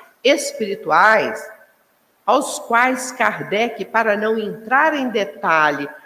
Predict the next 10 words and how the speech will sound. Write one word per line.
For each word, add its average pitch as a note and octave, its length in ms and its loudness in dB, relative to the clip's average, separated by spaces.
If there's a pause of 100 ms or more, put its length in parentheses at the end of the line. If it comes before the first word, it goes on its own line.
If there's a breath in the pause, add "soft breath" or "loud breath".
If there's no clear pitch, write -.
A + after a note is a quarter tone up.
(160 loud breath)
chamou C4+ 480 0
de A#3 120 -4
maneira G#3+ 460 0
genérica D#3 720 -2
de - 200 -14 (120)
erraticidade, A3 1500 0 (840)
o A#2 160 -4
espírito D#3+ 760 -2
continua G#3 760 0
trabalhando, C4 1160 -2